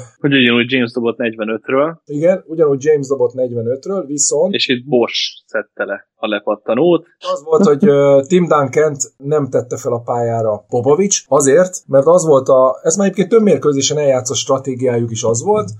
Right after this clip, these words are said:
Speaker 2: ilyen helyzetekben a lassúbb léptű Tim Duncan helyett a nála gyorsabb és mozgékonyabb Boris Diaw van fent a pályán,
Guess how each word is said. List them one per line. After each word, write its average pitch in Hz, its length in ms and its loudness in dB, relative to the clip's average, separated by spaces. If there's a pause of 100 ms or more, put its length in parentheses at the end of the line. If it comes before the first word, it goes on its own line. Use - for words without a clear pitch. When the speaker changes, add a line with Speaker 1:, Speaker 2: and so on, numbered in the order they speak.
Speaker 2:
ilyen 165 280 2
helyzetekben 139 840 2 (240)
a 127 120 -4
lassúbb 160 420 2
léptű 120 680 -4
Tim 139 220 -2
Duncan 113 420 -2
helyett 160 380 0 (220)
a 113 420 -2
nála 123 300 -2
gyorsabb 117 540 -2
és 110 120 -6
mozgékonyabb 123 600 -4
Boris 110 300 0
Diaw 104 340 -2
van 104 180 -6
fent 104 240 -10
a 104 60 -8
pályán, 180 500 -6